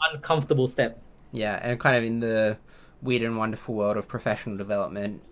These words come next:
Speaker 2: I'm kind of thinking about what educational pieces I do. So I need to do a sit-in exam for my Salesforce, um, administrator certification.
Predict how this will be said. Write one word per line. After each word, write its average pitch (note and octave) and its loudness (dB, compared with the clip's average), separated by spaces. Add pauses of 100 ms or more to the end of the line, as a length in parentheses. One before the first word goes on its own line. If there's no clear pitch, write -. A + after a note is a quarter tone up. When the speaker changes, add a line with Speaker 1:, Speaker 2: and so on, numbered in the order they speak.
(120)
Speaker 2:
I'm A2+ -6
kind B2+ 0
of A2 -4
thinking A#2+ -4
about G#2+ 2
what A#2 0
educational A2+ -4
pieces B2 -4
I B2 0
do. C3 0 (480)
So - 0
I A2+ 4
need A#2+ 2
to G#2+ 2
do A2+ -2
a G#2+ -2
sit-in A#2 -2
exam G2+ -4
for - -10
my G2+ -4
Salesforce, G#2 -4 (560)
um, G2 -2
administrator A#2+ -2
certification. C#3+ 0